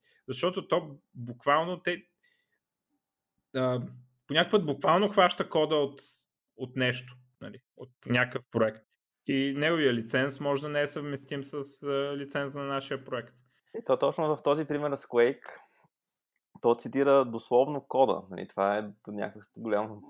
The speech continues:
Speaker 2: степен проблема. И включително в този код има една такава по-трики част, в която е написан коментар, „What the fuck?“ Нали?
Speaker 1: А, да, и него го служи.
Speaker 2: Да, и я-, Copilot добавя и този коментар.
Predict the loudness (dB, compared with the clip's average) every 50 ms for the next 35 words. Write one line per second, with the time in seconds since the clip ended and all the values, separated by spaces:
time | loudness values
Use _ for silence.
0 | -18 -8 -2 -2 0 0 -2 -6 -6 -6 -2 2 2 2 2 0 -4 -6 -6 -10
1 | -16 -14 -14 -16 -14 -8 -8 -8 -6 -2 -2 -2 0 0 -2 0 0 0 0 0
2 | -6 _ _ _ -16 -12 -8 -8 -6 -6 -4 -4 -4 -4 -4 -2 0 2 2 2
3 | 2 2 0 0 0 -4 -6 -6 -6 -8 -6 -2 0 0 0 -2 -6 _ _ _
4 | _ _ _ _ _ _ _ _ 0 0 0 0 -2 -6 -6 -8 -12 -16 -10 -10
5 | -10 -8 -6 -6 -6 -4 0 4 6 6 6 6 2 0 0 0 2 4 2 0
6 | 6 6 6 6 6 2 -4 -20 -20 _ -14 -10 -6 0 4 4 6 8 8 6
7 | 6 4 2 2 0 -2 -6 -4 -2 -2 -2 -2 0 -2 -2 -2 -2 -6 -6 -6
8 | -14 -20 _ _ _ -14 -6 2 4 4 4 4 2 2 2 0 0 -4 -20 -20
9 | -20 _ _ _ _ _ -6 0 0 2 6 8 8 10 8 6 4 4 4 6
10 | 6 6 6 2 0 0 0 -2 -2 -4 -8 -12 -12 -12 -10 -6 -6 -6 -6